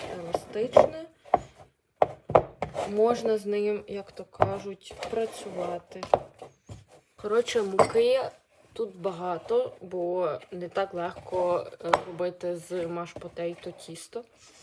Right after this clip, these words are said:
Але я впевнена, що це буде смачно, бо я вже не перший раз це роблю. А, і до речі, про те, що я казала, що, е, й-, й-, покажу, як готувати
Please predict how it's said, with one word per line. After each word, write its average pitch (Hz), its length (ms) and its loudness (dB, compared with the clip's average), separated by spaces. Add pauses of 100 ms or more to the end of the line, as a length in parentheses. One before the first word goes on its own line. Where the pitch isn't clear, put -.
(280)
Але 185 600 -2
я 185 100 -2
впевнена, 180 320 -6
що - 140 -14
це 175 60 -10
буде 170 180 -10
смачно, 190 520 -8
бо 175 120 -8
я 175 120 -2
вже 170 200 -8
не 170 100 -8
перший 175 360 -10
раз 165 220 -10
це 180 100 -6
роблю. 170 340 -4 (2750)
А, 208 240 4
і 190 80 -2
до 190 140 -2
речі, 196 320 -2
про - 180 -10
те, 196 140 -6
що - 140 -6
я 185 100 -4
казала, 180 480 -4
що, 175 320 -6 (440)
е, 185 200 -2
й-, 185 60 0
й-, - 500 -8
покажу, 196 400 -2
як 190 140 0
готувати 180 1000 -4